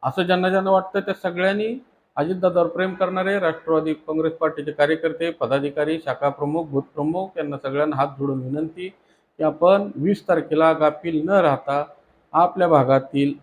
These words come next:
आपल्या परिसरातील, आपले नातेवाईक, आपले मित्रपरिवार या सगळ्यांना मतदाराला बाहेर काढून मतदान करून घ्यायचं आहे आणि वीस तारखेला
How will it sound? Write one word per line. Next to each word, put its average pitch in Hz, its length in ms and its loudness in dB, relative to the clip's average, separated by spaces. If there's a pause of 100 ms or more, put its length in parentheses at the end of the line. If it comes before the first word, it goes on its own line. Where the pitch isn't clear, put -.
आपल्या 160 360 0 (280)
परिसरातील, 135 760 0 (160)
आपले 156 280 -2
नातेवाईक, 139 600 0
आपले 151 260 0
मित्रपरिवार 139 760 -2
या 143 120 0
सगळ्यांना 156 500 -2
मतदाराला 156 460 0
बाहेर 139 240 -2
काढून 156 400 0 (640)
मतदान 135 400 2
करून 156 300 2
घ्यायचं 165 320 2
आहे 180 180 0
आणि 170 220 -2
वीस 156 340 -4
तारखेला 151 560 -2